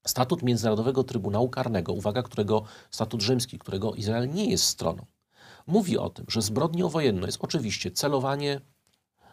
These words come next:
w ludność cywilną, w non-combatants, osób, które nie biorą w walce. Świadome oczywiście. Po drugie, niszczenie mienia tych osób.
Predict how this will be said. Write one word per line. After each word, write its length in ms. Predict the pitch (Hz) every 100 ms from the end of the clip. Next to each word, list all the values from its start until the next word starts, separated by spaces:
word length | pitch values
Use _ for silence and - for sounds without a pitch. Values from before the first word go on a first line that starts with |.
| _
w 240 | 104 117 95
ludność 500 | 113 139 131 131 -
cywilną, 500 | - 123 123 92 85
w 80 | -
non-combatants, 760 | 110 120 113 101 - - -
osób, 260 | - 110 98
które 160 | - 104
nie 100 | 104
biorą 320 | 113 123 113
w 20 |
walce. 340 | 98 90 - - _ _ _ _
Świadome 500 | - - 113 113 87
oczywiście. 500 | - 98 104 - - _ _ _ _ - _ _
Po 100 | 90
drugie, 400 | 117 165 - - _ _ _
niszczenie 680 | 98 123 - 120 98 98 127 -
mienia 500 | 120 165 135 85 71
tych 220 | - 95 -
osób. 400 | 107 - -